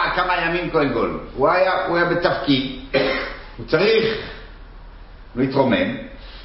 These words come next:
ברור ש-, ברור שבמקום אנחנו אומרים, אנחנו לא רוצים, אה, ללכלך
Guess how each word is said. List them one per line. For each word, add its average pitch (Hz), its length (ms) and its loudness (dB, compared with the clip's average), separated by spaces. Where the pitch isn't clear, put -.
ברור 120 220 4
ש-, 131 100 2
ברור 104 340 2
שבמקום 104 540 0
אנחנו 95 260 2
אומרים, 113 300 2
אנחנו 101 420 0
לא 107 160 6
רוצים, 113 460 2
אה, 85 800 4
ללכלך 107 600 2